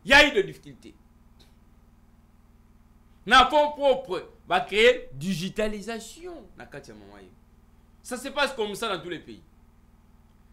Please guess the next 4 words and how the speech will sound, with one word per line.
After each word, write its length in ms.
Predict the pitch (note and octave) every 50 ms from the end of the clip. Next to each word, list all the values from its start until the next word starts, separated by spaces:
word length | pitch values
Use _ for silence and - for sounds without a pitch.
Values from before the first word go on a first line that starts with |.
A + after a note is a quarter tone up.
| _ _ _ _
Na 280 | - A3 B3 A#3+ A#3 A#3
fonds 220 | - D4 D4 C#4+
propres, 680 | C#4+ - B3+ C#4+ C#4+ C#4 C#4+ - G3 A3+ A3 G#3+ - -
numérisation. 1300 | - E3 F#3+ A3 A#3+ A#3+ A3+ A#3 B3 B3 A#3+ A#3+ A#3+ A#3+ A#3 A3+ B3 B3 A#3+ A#3 - - C#4 D4+ C4+ -